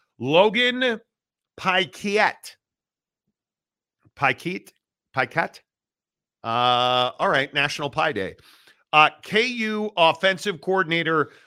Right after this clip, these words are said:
and I saw this. This is a big one. Andy Kotelnicki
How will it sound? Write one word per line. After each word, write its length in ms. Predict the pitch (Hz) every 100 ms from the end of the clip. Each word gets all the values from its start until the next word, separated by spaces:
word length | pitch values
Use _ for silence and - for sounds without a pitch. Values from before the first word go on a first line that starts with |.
| _ -
and 360 | 113 123 127 131
I 260 | 127 135
saw 420 | 143 - 175 165 143
this. 540 | 110 92 - - - _ _ _ _ _ _ _ _ -
This 320 | 123 156 -
is 140 | 175
a 60 | 175
big 220 | 170 170
one. 260 | 139 110 113
Andy 400 | 123 151 165 180
Kotelnicki 840 | 165 170 170 151 120 - 90 107